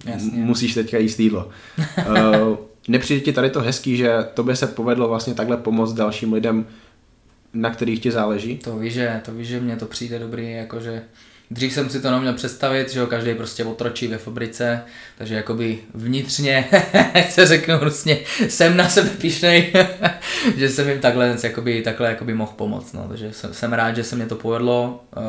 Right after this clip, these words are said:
Speaker 1: eh, nevěřil jsem sám sobě už na začátku ani a teď přitom takhle ještě jakoby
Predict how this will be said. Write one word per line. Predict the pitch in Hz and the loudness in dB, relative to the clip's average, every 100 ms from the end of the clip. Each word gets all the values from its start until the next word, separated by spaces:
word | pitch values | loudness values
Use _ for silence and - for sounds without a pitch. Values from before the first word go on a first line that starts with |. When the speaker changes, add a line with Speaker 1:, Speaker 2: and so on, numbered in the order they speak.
| 110 | -2
Speaker 1:
eh, | |
nevěřil | 127 127 131 123 | 0 2 0 0
jsem | 127 | -2
sám | 123 113 110 | 0 -2 0
sobě | 127 127 131 | 0 2 2
už | 131 | 2
na | 131 131 | 0 -2
začátku | 135 135 123 - 135 | 0 0 0 0 -2
ani | 127 131 131 - - - - | -2 -2 -6 -10 -16 -18 -14
a | 113 | -6
teď | 117 - | -6 -6
přitom | - 123 120 117 117 113 | -6 -4 -2 -2 -2 -6
takhle | 110 113 | -6 -6
ještě | 113 - 113 | -6 -6 -8
jakoby | 107 117 113 110 | -8 -8 -8 -8